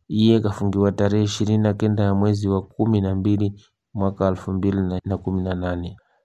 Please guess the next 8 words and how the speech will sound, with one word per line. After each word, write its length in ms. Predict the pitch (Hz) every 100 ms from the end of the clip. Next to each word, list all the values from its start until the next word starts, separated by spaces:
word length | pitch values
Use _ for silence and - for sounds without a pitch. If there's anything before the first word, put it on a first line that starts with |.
| -
Akisowela 580 | 104 113 - 117 127 127
mbele 320 | 120 120 107
ya 100 | 113
juish, 720 | 98 104 117 120 120 - - - - - _ _
akisowela 480 | 98 101 107 110 120
mbele 300 | 113 110 113
ya 100 | 113
muhukumu 720 | 104 104 104 101 117 113 117